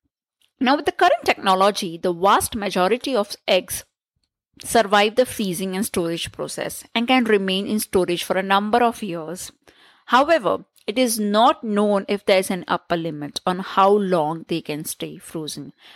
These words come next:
but many clinic stores for ten years. It appears a big risk to an egg freezing process in the beginning and in thawing process at the end. It does not appear at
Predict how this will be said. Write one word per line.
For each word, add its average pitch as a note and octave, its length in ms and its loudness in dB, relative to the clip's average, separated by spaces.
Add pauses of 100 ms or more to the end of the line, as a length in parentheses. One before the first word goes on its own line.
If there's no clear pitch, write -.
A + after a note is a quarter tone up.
(160)
but F#3 240 0
many A#3+ 320 2
clinic A3+ 540 0
stores F#3+ 440 0
for E3 420 0 (120)
ten E3 220 -6
years. - 500 -14 (560)
It B3 120 -2
appears D4+ 540 2
a F4 80 4
big B3+ 340 2
risk A#3 520 0
to C4 140 2
an C4 160 0 (100)
egg G#3 300 2 (680)
freezing D#4+ 440 0
process A#3+ 460 2
in G#3 160 -2
the G#3 60 0
beginning F#3 600 0
and G#3 160 -2
in A3 140 0
thawing E3+ 400 -6
process E3 400 -8
at - 160 -8
the - 160 -14
end. - 240 -12 (680)
It A3 140 -2
does A#3+ 180 2
not C#4 280 4
appear B3 480 2 (100)
at G#3 220 -4